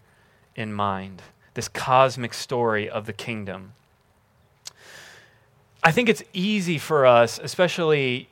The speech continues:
j-, just the way our culture is, you know, very individualistic, that the Lord's Prayer becomes very individualistically focused or, or merely just personal,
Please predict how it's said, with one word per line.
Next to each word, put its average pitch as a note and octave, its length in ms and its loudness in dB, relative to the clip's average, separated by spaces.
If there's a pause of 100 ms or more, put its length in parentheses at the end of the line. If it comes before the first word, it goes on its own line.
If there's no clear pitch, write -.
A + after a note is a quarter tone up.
j-, E3+ 140 -12
just E3 240 -12
the D#3 80 -6
way C#3+ 160 4
our - 100 4
culture F3+ 420 -2
is, G#2+ 200 -4
you C3+ 180 -8
know, A#2 100 -4
very C3 280 0
individualistic, C3+ 1120 -4 (260)
that B2 480 4 (140)
the C#3+ 160 -2
Lord's D#3+ 460 0
Prayer C3+ 720 4 (640)
becomes C#3 680 -4 (140)
very D3 360 4
individualistically C3+ 1080 -4
focused D3+ 640 -4
or, A#2 240 -6
or A#2+ 80 -4
merely C3 320 -2
just A#2+ 220 -12
personal, C#3+ 680 -2